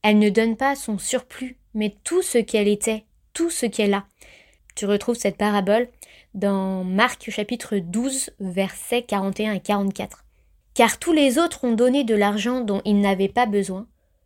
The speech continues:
mais elle, dans sa pauvreté, a offert tout ce qu'elle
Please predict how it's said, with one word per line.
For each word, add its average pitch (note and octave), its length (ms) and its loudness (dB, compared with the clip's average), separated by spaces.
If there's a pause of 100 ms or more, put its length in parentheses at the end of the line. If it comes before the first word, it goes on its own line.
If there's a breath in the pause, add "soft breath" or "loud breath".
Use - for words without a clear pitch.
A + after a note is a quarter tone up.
(220)
mais F#3+ 320 0
elle, A3+ 380 2 (420)
dans A3 280 2
sa F#3+ 220 -2
pauvreté, A3+ 680 0 (380 soft breath)
a G3+ 220 2
offert B3 420 0 (140)
tout E4+ 160 -4
ce - 180 -6
qu'elle G3+ 340 -2